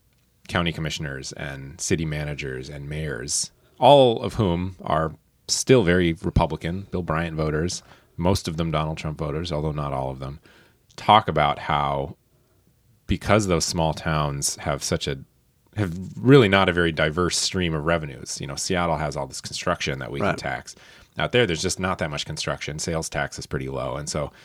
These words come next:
Speaker 1: they had always depended really heavily on property taxes. And so this cap you're hearing from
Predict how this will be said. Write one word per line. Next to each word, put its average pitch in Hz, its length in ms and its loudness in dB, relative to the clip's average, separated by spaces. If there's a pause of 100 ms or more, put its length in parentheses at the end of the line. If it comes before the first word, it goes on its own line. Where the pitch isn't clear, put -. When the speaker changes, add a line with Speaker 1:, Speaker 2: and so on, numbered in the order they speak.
(280)
Speaker 1:
they 98 180 2
had 92 120 4
always 78 260 2
depended 92 420 0
really 85 300 0
heavily 85 340 -2
on 67 160 -12
property 82 360 -6
taxes. - 440 -12
And 73 120 -8
so 78 140 -4
this - 200 -10
cap - 500 2 (460)
you're 82 120 -2
hearing 104 380 0
from 76 500 -6